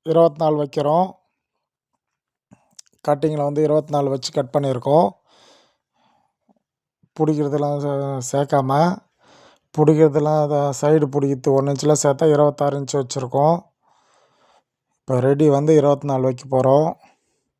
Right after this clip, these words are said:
கீழே வந்து ஃபஸ்ட்டு ஒரு ஒன் இன்ச்சு மடிச்சுக்கங்க. இடுப்பு வந்து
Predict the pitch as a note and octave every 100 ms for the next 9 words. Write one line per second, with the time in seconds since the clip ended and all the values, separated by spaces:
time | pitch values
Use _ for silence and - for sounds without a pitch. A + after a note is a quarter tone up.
0 | _ _ _ _ _ _ D#3 D#3+ D3 C#3+
1 | C#3+ C#3+ - D#3 D3 C#3+ C#3 C#3 C3+ D3
2 | C3+ C3 D3 B2 B2 C#3 E3 - _ _
3 | _ _ _ _ _ _ _ _ _ _
4 | _ _ _ _ _ _ _ _ _ _
5 | _ _ _ _ _ _ _ _ _ _
6 | _ _ _ _ _ _ _ _ _ _
7 | _ _ _ - C#3+ D#3 D#3+ D#3 C#3+ D3+
8 | D#3+